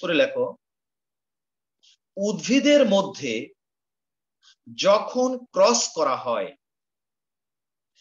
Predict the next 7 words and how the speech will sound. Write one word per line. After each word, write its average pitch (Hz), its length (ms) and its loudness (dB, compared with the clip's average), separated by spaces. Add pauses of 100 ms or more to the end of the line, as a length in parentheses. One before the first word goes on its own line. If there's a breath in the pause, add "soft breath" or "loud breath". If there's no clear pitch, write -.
(200 soft breath)
এফ 165 260 -10
ওয়ান 254 200 -4 (120)
জনুতে 208 340 -6 (140)
প্রাপ্ত - 400 -6 (320)
এরকম 175 340 -4 (160)
দুটি 226 240 -12 (200)
সংকর 175 540 -6